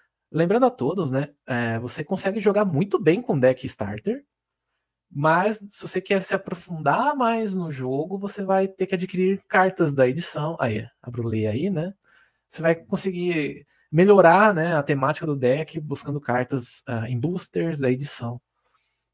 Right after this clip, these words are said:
Então, por exemplo, é, você vai passar aí pra uma Charlotte Pudding comum. Olha lá. Aí, ó, quer ver? Corta pra mim.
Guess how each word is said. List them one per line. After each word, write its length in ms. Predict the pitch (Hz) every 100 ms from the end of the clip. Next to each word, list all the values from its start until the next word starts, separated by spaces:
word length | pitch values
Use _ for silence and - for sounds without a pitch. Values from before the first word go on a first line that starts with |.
| -
Então, 640 | 120 - 131 135 135 139 -
por 220 | 139 175
exemplo, 800 | 156 143 165 208 202 151 143 -
é, 960 | 151 143 143 143 143 143 143 143 143 139 - _ _ _ _ _
você 220 | 135 -
vai 100 | 160
passar 300 | 175 165 165
aí 100 | 151
pra 100 | 147
uma 280 | 147 139 135
Charlotte 480 | - 135 135 135 -
Pudding 520 | - 170 202 139 123 - _ _
comum. 480 | - 156 151 180 139 - _ _ -
Olha 120 | 135
lá. 280 | 113 101 - _ _ _ _ - - _ _
Aí, 260 | 123 135 165
ó, 160 | 127
quer 180 | 127 127
ver? 280 | 156 143 -
Corta 280 | - 185 180
pra 120 | 165
mim. 300 | 139 127